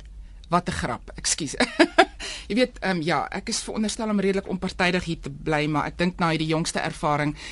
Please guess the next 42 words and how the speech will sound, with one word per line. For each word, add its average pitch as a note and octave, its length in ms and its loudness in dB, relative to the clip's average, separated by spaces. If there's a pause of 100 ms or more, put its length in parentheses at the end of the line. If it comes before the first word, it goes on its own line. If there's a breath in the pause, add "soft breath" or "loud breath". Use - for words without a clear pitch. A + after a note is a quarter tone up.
(220 loud breath)
is - 140 2
ek F3+ 140 2
redelik D#3+ 360 -2
sinies D#3 360 0
en D3 120 -4
sarkasties. D3+ 800 -2 (540 loud breath)
Ehm, F#3+ 280 8 (100)
ons C#4+ 260 8
is - 300 2
deur G#3 440 6
die F#3 340 2
media G#3 440 4
mense D3 460 4
van E3+ 180 -2
die E3 80 0
Departement D#3 640 -2
van D3+ 200 -2
Arbeid F3+ 460 0
ingelig F#3+ 640 2
dat D3 260 -2
ons, F3 480 0
soos - 380 2
ek - 180 -2
versoek - 380 0
het, - 140 0 (440 loud breath)
'n F3+ 140 6
onderhoud A3 400 8
sou F3 120 4
kry D#3+ 260 0
met D#3 120 0
die D3 100 0
direkteur D3 520 2
van F#3 180 -2
die E3 80 0
Departement C3+ 600 -2
van B2 180 -2
Arbeid F3+ 500 2 (280 soft breath)
en C#4+ 200 12
met C#4 100 8
die C4 100 0
vergoedingskommissaris D#3 1300 0
self. - 360 2